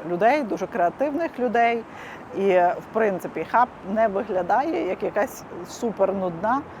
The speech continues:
біотехнологічна лабораторія, як всі собі зазвичай її уявляють в фільмах. Тому я й хочу якось надихнути молодь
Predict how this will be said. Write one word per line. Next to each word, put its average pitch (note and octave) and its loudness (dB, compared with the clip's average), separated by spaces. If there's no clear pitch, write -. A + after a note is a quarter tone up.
біотехнологічна F#3+ 0
лабораторія, F3 2
як D#3 -2
всі G3+ -6
собі F3+ -2
зазвичай F3 0
її G3 0
уявляють F3 2
в - -14
фільмах. D#3 -4
Тому G3 -4
я G3+ 0
й F#3+ 0
хочу G#3+ 2
якось F3 0
надихнути G3 -4
молодь A#3+ -2